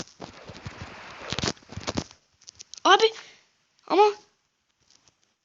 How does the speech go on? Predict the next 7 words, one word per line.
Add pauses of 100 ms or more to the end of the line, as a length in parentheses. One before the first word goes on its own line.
(240)
Vallahi
patladım
ya. (2500)
Allah (100)
belanızı
ya. (4000)
Hadi.